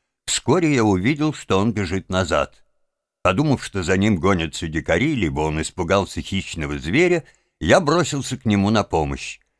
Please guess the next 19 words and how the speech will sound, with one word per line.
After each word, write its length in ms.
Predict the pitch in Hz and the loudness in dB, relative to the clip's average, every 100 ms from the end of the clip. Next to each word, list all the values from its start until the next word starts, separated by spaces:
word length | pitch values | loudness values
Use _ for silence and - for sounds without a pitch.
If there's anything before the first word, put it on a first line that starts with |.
| _ - | _ -4
Но, 140 | 85 | -2
подбежав 560 | 95 78 95 92 107 76 | -2 -2 0 4 4 2
ближе, 460 | 71 135 180 90 | -2 -2 -2 -2
увидел, 600 | 73 71 80 196 131 76 | -2 -2 -2 -2 -2 -4
что 260 | - - 113 | -6 0 2
на 120 | 110 | 2
плечах 520 | - 95 82 165 185 | 2 -2 0 0 0
у 40 | 160 | 0
него 240 | 160 151 | 0 0
что-то 380 | - - 165 156 | -2 -2 -2 0
лежит. 580 | 147 139 110 82 - _ _ _ | 0 0 0 -2 -4 _ _ _
Оказалось, 720 | - 87 95 98 175 190 147 - | -4 0 2 4 2 2 0 2
он 160 | 143 | 2
убил 300 | 170 151 185 | 2 2 0
какого-то 560 | - 147 175 160 - 147 | 2 2 2 0 0 -2
зверька 560 | 82 90 147 - 175 120 | 0 0 -2 2 2 2
вроде 340 | 82 82 87 | 0 -2 0
нашего 440 | 92 98 - 101 104 | 2 0 -2 -4 -2
зайца, 680 | 117 127 85 - - 65 | 2 2 2 -4 -10 -10